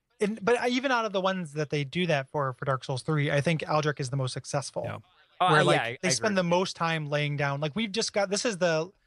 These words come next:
Speaker 1: uh, the third area in a row that we've done that is, like, almost entirely related to and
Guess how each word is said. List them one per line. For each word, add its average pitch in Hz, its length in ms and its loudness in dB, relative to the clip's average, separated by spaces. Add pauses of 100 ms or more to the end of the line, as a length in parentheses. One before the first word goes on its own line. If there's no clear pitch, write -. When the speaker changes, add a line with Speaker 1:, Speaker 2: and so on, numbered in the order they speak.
(220)
Speaker 1:
uh, 160 80 0 (120)
the 160 180 0
third 220 340 2
area 190 260 4
in 165 80 2
a 147 60 2
row 165 220 4
that 151 120 0
we've 139 180 -4
done 143 180 0
that 139 100 0
is, 135 300 -4
like, 147 200 -2
almost 175 300 2
entirely 151 440 0
related 143 420 -2
to 143 240 0
and 135 480 0